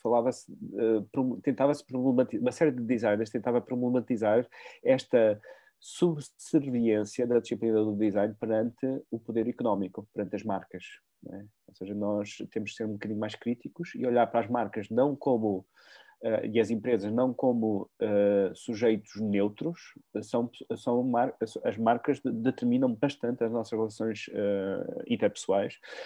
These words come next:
especialmente agora. Eh, ou seja, eh, das, eh, das dez entidades mais poderosas à face do planeta, apenas três são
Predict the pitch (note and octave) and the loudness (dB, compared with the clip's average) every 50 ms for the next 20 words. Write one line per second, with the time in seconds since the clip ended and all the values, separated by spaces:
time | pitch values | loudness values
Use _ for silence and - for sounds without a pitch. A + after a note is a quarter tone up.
0 | - - _ - - - - F3 D#3 D#3+ D#3+ - F#3+ F3 C#3+ D3+ D3+ A#2+ G2 - | -16 -16 _ -12 -6 0 2 2 4 2 2 0 2 6 6 6 6 4 2 0
1 | _ _ _ _ - - A2+ A2+ G#2+ G#2+ G#2+ - - G#2 - A#2 G#2 G#2+ G#2+ G2 | _ _ _ _ -4 0 0 2 4 4 4 4 2 0 0 0 2 4 2 2
2 | - - A2+ G#2+ G#2 G#2 G#2 G#2 G#2 G2+ G2 F#2 - - - - - - - - | 2 2 2 2 2 2 4 4 4 4 4 4 2 -2 -10 -12 -12 -10 -10 -10
3 | - G2 G#2 A2+ A#2 G#2+ G#2 G#2+ G#2 G2+ _ - A2 A2 G#2+ G#2 G#2 G2+ G2+ G#2 | -8 -4 2 2 2 2 2 -4 -10 -10 _ -2 0 4 6 6 4 4 2 0
4 | A2 G#2+ G2+ G2 F#2 A#2 B2+ C#3 D3+ C#3+ C3 A2+ G2+ G2 - - - - - _ | 0 0 -2 -2 0 4 6 8 8 10 8 8 6 4 -2 -8 -12 -12 -14 _
5 | _ _ - B2 B2+ B2+ - C3+ A2+ A2 A2 G#2+ G#2+ G2+ - G#2+ G#2+ G#2+ B2 D3+ | _ _ -6 -4 -4 -4 -2 0 2 4 6 4 4 2 0 -6 -4 -2 0 -2
6 | D#3+ - - - - B2+ A#2+ A#2 A#2 A2+ G#2+ F#2+ F#2 G2 F#2+ G2 G2+ - - G2 | -2 -2 -6 -4 -4 0 2 4 6 6 6 4 0 -2 -2 -2 -4 -2 -4 -6
7 | G2+ - _ _ - - G2+ F#2+ F#2+ F#2+ F2+ - - G#2+ G2+ - G2+ G#2 - B2+ | -6 -8 _ _ -6 -4 -4 -2 -2 -4 -4 -2 -2 -2 0 0 -2 -2 -2 -2
8 | A#2 A#2 A2 - - - A2+ A2+ B2 B2+ - - B2+ C3 C3+ D3 | -2 -2 -6 -6 -6 -4 -2 -2 -2 -4 -6 -4 -4 -4 -4 -6